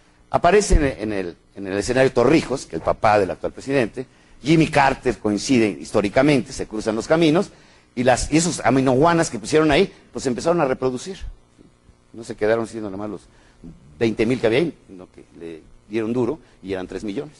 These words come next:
¿sí? Entonces, "Queremos ser nación, queremos nuestro canal". Dijo, "Jimmy Carter, ¿qué te lo entrego? Te voy a regresar tu canal. Dentro de treinta años te lo regreso. El día treinta y uno de diciembre de mil novecientos noventa y nueve, a las doce del día, te entrego tu canal".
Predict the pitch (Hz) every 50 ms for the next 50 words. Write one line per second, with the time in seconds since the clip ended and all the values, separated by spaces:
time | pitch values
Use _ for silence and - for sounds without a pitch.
0 | - - 113 156 - - - _ _ - - - - _ _ _ _ - - 101
1 | 101 117 110 - - 107 117 117 110 104 101 - - 110 107 107 104 - 147 147
2 | 131 139 131 - - - 117 117 104 - 123 123 131 117 104 110 104 107 135 123
3 | 143 139 156 185 180 - - _ - 165 170 180 180 175 170 185 202 214 - 220
4 | 214 214 185 160 170 160 151 143 - _ - 160 185 185 160 135 113 131 123 -
5 | 110 - 78 - - _ _ _ _ _ _ _ _ _ - - 143 131 135 165
6 | - - - 214 220 208 - 202 190 190 165 - 151 135 127 120 123 120 117 107
7 | - 139 143 180 190 180 160 127 143 151 160 165 147 123 117 - 151 185 180 170
8 | 156 151 131 143 135 113 110 101 - 104 123 190 240 247 254 247 - - - -
9 | - 123 123 123 113 165 165 - 123 120 143 185 226 240 220 - 160 131 - 160
10 | 160 151 143 127 123 - 110 95 78